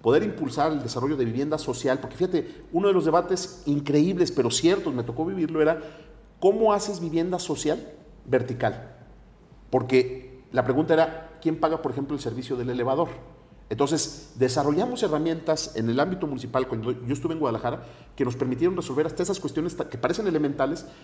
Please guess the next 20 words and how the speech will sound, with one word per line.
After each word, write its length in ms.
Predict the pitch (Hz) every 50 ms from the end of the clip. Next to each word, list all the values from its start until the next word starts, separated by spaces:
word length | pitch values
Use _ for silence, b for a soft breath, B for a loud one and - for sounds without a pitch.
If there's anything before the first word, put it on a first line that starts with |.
| B B
pero 160 | - 123 127
que 80 | 120 -
condicionaban 560 | 139 131 131 117 - 135 147 160 170 190 180
en 100 | 156 147
muchos 240 | 160 180 170 180 -
sentidos 380 | 165 151 147 156 160 151 156 156
la 80 | 135
posibilidad 320 | 120 120 110 120 131 131 127
de 100 | 117 120
que 80 | 117
el 60 | 113
sector 320 | 110 - 120 - - 185 208
inmobiliario 500 | 214 202 180 151 139 143 135 143 170 - B B B B B B B B - -
tuviera 300 | - 143 139 175 196 214
oferta 400 | 196 196 - 180 165 - - 139
de 80 | 123 120
vivienda 300 | 117 123 143 147 156 165
económica 480 | 135 127 127 143 147 151 143 190 190 - - - - - - - - - -
en 140 | 147 165 160
Guadalajara, 560 | - 220 - - 98 - 101 92 - -